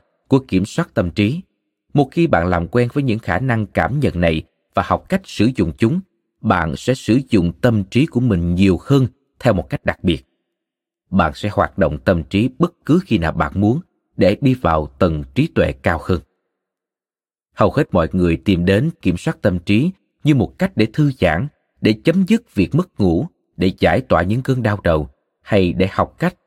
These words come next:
làm những điều đòi hỏi ý chí nỗ lực to lớn, ví như dừng hút thuốc, giảm cân, cải thiện trí nhớ, học tập hiệu quả hơn. Đây là những mục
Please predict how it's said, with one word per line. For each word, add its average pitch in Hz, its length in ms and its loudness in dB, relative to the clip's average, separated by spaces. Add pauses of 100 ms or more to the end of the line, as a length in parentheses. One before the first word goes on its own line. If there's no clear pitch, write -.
(160)
làm 104 280 2
những 135 220 0
điều 98 280 4
đòi 101 280 2
hỏi 87 380 0 (100)
ý 170 280 2
chí 185 180 0
nỗ 117 200 2
lực 117 240 -2
to 107 160 2
lớn, 107 280 2 (460)
ví 131 140 4
như 101 300 2 (100)
dừng 98 200 2
hút 180 220 0
thuốc, 214 220 2 (420)
giảm 90 200 0
cân, 104 260 0 (400)
cải 113 200 2
thiện 92 220 -2
trí 143 180 0
nhớ, 143 280 2 (320)
học - 280 0
tập 90 220 0
hiệu 85 240 -2
quả 87 280 0
hơn. 98 200 0 (720)
Đây 113 140 4
là 85 300 2
những 92 240 0
mục 95 140 -2